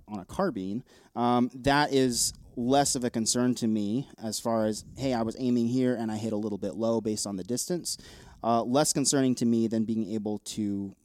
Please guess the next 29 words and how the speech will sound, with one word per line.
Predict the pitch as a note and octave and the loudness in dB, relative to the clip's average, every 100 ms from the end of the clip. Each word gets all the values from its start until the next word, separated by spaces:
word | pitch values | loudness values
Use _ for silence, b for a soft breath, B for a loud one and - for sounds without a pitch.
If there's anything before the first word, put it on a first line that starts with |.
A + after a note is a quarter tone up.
| _ - A#2+ | _ -10 -8
put | - | -6
the | |
bullets | G#2 G#2 G2+ - | -4 -2 -2 -4
exactly | G#2 G2+ G2 G#2+ | -8 -8 -10 -12
where | G2 F#2 | -8 -8
you | F2+ | -8
want | F2+ - | -12 -14
them. | E2+ - | -10 -6
So | G2+ | -6
being | G2+ G#2+ G#2+ | -4 -4 -4
able | G2+ G2+ | -4 -8
to | |
hold | G#2+ A#2 A2+ | -4 -4 -2
your | A2+ | -4
dot | G#2+ G#2+ - B B | -2 -4 -6 B B
where | B2+ B2+ A#2+ | 2 4 6
you | A2 | 4
want | G#2+ | 0
it, | G2 - | -2 -4
pull | A#2 | -6
the | A2 | -4
trigger | - G#2 F#2+ | -6 -6 -6
without | G2 G2 | -8 -6
moving | A#2 B2 A2 G2+ | 0 2 2 -2
the | F#2+ G#2 | -2 -2
sights | G#2 - | -4 -4
off | C#3+ C#3 | -2 -2
of | A#2+ | -2
that. | A2 G#2 | -2 -2